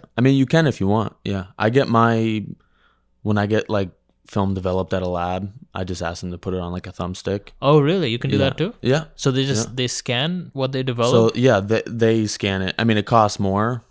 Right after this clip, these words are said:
Speaker 1: It costs, like, a few dollars more. And they scan it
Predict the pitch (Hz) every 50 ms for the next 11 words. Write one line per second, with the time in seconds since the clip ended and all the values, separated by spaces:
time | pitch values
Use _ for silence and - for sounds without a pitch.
0 | _ - - - _ - 92 - - - 85 80 - - - - - - - 95
1 | 92 85 87 85 85 85 87 90 - 98 95 95 95 104 104 - _ _ - _
2 | _ _ _ - - 98 92 90 87 87 87 85 85 85 80 - _ _ _ -
3 | 151 151 139 135 - - - 117 110 104 107 110 113 117 -